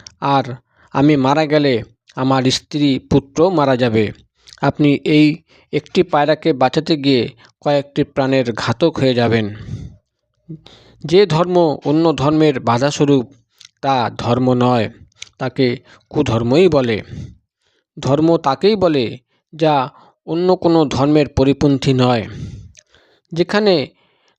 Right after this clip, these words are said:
দুটি ধর্মের মধ্যে বিরোধ থাকে, সেখানে অবস্থার গুরুত্ব বিচার করে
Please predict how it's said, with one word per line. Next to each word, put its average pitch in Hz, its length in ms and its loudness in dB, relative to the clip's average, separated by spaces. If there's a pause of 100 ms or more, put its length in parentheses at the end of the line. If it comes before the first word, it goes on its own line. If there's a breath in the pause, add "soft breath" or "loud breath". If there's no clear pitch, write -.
দুটি 185 220 -2
ধর্মের 190 420 2
মধ্যে 185 340 2
বিরোধ 147 320 2 (100)
থাকে, 143 380 -2 (640)
সেখানে 160 480 0
অবস্থার 143 520 -2
গুরুত্ব 151 420 -2
বিচার 139 360 0
করে 139 320 0